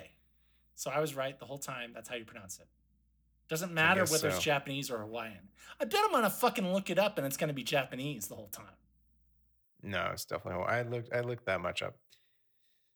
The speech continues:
Speaker 2: So topics, next topic.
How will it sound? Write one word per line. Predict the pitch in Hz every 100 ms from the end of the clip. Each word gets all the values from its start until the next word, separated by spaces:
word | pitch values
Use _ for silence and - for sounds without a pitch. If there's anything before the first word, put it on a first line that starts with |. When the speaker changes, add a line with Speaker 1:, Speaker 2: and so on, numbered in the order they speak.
| _ _ _
Speaker 2:
So | - 143 127 107 92 90 - _ -
topics, | 123 113 104 - - - - - - _ 123
next | 110 -
topic. | 110 98 101 90